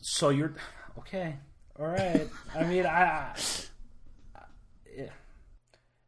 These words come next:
it's not going to, that's the thing. If they bring Watts and the writers back, which the writers already have the script,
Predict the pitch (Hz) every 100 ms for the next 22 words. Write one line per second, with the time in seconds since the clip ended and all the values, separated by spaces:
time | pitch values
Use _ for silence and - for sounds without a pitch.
0 | _ 147 143 165 160 156 147 139 139 131
1 | 139 143 127 127 117 123 127 127 151 147
2 | 151 127 123 123 127 139 - 123 120 123
3 | 123 117 120 120 120 113 123 120 117 117
4 | - - 117 117 123 110 117 120 117 113
5 | 110 104 - 127 123 110 - -